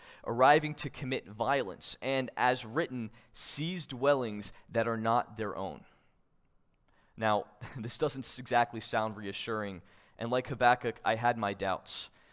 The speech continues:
I began wrestling with God's silence in the face of all the difficulty that surrounded me. As the reality of the pandemic set in, I started to be hopeful that this difficult time would be treated as a test of our ability to come together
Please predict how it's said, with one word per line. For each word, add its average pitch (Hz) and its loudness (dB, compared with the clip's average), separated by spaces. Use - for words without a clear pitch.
I 131 2
began 165 2
wrestling 147 2
with 120 -4
God's 110 4
silence 107 0
in 110 -10
the 110 -6
face 120 -4
of 117 -12
all 131 2
the 131 -6
difficulty 101 -6
that 92 -6
surrounded 76 -8
me. 50 -20
As 131 2
the 139 -4
reality 147 8
of 160 0
the 135 -2
pandemic 120 0
set 117 0
in, 117 -2
I 127 2
started 180 0
to 180 -8
be 147 -4
hopeful 151 -2
that 139 4
this 143 -4
difficult 170 -2
time 120 2
would 120 -6
be 113 -8
treated 120 -6
as 113 0
a 113 -4
test - 0
of 113 -6
our 147 6
ability 117 -2
to 117 -8
come 117 -4
together 98 -2